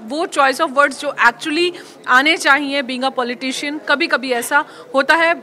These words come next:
उनका आने वाला जो ट्वेंटी ट्वेंटी सेवन के बाद वाला time है वो आगे अच्छा रहेगा, but फिलहाल उन्हें थोड़ी सी struggle जो है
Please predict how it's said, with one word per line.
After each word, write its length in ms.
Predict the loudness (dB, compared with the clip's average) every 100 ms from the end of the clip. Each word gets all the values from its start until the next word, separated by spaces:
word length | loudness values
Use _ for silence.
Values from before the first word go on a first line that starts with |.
| -6
उनका 240 | -2 0
आने 320 | 4 4 4
वाला 200 | 2 2
जो 120 | 0
ट्वेंटी 360 | -6 -2 0 0
ट्वेंटी 220 | -4 -4
सेवन 420 | -4 0 0 0
के 120 | -2 2
बाद 240 | 2 2
वाला 200 | 0 -2
time 340 | 0 -2 0
है 120 | -8 -10 -16 -20 0
वो 80 | 8
आगे 280 | 8 6
अच्छा 260 | -2 0 0
रहेगा, 320 | 0 0 0
but 200 | 0 -2
फिलहाल 420 | -4 -4 2 2
उन्हें 260 | 2 -4 -6 -4
थोड़ी 220 | -4 -2
सी 160 | -2 -6
struggle 420 | -8 -2 0 2
जो 140 | 0 -2
है 200 | -2